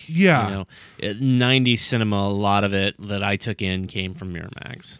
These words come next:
Speaker 1: Yeah, and the first movie they produced was The Burning, right? So, and now knowing what we all know about the Harvey Weinstein and that whole,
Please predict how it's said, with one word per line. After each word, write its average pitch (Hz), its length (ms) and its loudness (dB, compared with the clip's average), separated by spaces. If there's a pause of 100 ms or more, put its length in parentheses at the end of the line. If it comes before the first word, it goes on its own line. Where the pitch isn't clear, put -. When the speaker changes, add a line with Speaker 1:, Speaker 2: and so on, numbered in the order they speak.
Speaker 1:
Yeah, 123 320 0
and 123 320 -2
the 117 40 -10
first 156 220 0
movie 151 140 0
they 135 120 2
produced 120 360 -4
was 107 80 -8
The 101 80 -8
Burning, 98 400 -8
right? 104 320 -6
So, 117 320 -2 (460)
and 170 120 4
now 233 220 4
knowing 175 240 6
what 151 140 4
we 151 80 6
all 143 160 4
know 135 240 4
about 123 340 2 (100)
the 117 200 0
Harvey 123 260 4
Weinstein 117 380 2
and 110 100 0
that 110 140 0
whole, 107 360 0